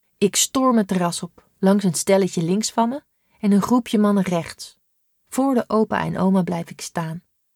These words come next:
Hun lange zwarte jassen hebben ze niet aan, die hangen over een stoel naast de tafel. "Zo," zeg ik triomfantelijk, "dat hadden jullie vast niet verwacht." Ik sla mijn armen over elkaar.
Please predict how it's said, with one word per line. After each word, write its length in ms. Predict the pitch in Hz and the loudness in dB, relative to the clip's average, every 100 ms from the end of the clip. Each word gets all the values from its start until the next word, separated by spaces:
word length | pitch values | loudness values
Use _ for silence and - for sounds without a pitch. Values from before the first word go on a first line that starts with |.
| _ _ _ | _ _ _
Hun 240 | - 180 175 | 0 2 4
lange 360 | 180 196 202 | 2 2 2
zwarte 460 | 185 165 185 190 170 | 0 -2 -4 -2 -4
jassen 340 | 170 202 202 | -2 -2 0
hebben 180 | 185 170 | -2 -2
ze 100 | 160 | -4
niet 240 | 170 180 - | -2 -2 -4
aan, 260 | 175 170 | -8 -4
die 120 | 170 | -4
hangen 200 | 165 175 | -2 -2
over 220 | 170 151 170 | -2 -4 -8
een 100 | 143 | -8
stoel 320 | - 240 196 | -4 -2 -2
naast 320 | 170 160 147 | -2 -6 -8
de 120 | 156 | -10
tafel. 500 | - 180 175 160 147 _ _ _ _ _ _ _ _ _ _ - | -2 -2 -2 -6 -12 _ _ _ _ _ _ _ _ _ _ -8
"Zo," 560 | 180 208 247 185 143 - _ _ _ _ _ _ _ | 0 6 6 6 0 -12 _ _ _ _ _ _ _
zeg 320 | - 180 170 | -8 -4 -4
ik 160 | 180 - | -8 -16
triomfantelijk, 920 | - - 175 151 - 160 - 160 - _ _ | -10 -4 -4 -4 -6 -8 -8 -16 -16 _ _
"dat 280 | - 196 247 - | -2 2 2 2
hadden 320 | 262 262 262 | 2 4 4
jullie 260 | 247 233 | 6 4
vast 420 | - - 285 - - | 2 2 2 2 -2
niet 220 | 294 - | -2 -2
verwacht." 640 | - 311 262 190 - - _ _ _ _ _ _ _ _ _ | 2 4 4 0 -8 -20 _ _ _ _ _ _ _ _ _
Ik 120 | - - | -16 -8
sla 260 | - 185 | 0 0
mijn 180 | 165 143 | 0 0
armen 340 | 196 214 208 | 2 2 2
over 220 | 190 180 170 | 2 -2 -4
elkaar. 480 | 160 165 151 165 | -8 -8 -8 -12